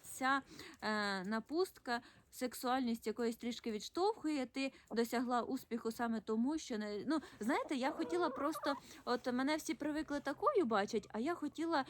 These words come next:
іще і іншою показатися. Щоб, ну, щоб люди мене побачили в новому якомусь образі, непривичному. Так.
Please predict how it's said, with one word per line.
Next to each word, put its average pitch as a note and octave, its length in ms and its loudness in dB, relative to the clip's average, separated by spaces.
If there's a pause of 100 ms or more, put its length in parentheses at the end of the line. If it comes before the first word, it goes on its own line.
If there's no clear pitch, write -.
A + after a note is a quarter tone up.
(160)
іще B3+ 540 0
і A#3+ 520 0
іншою A3+ 500 4
показатися. F#3+ 920 -4 (960)
Щоб, C4 240 0
ну, C4+ 240 2 (720)
щоб A3+ 220 0
люди D#4+ 240 0
мене D#4+ 200 2
побачили D#4+ 480 -2
в D4 120 2
новому D4+ 480 4
якомусь A3 560 4
образі, G#3 460 0
непривичному. A#3+ 920 -2 (1040)
Так. G#3+ 440 2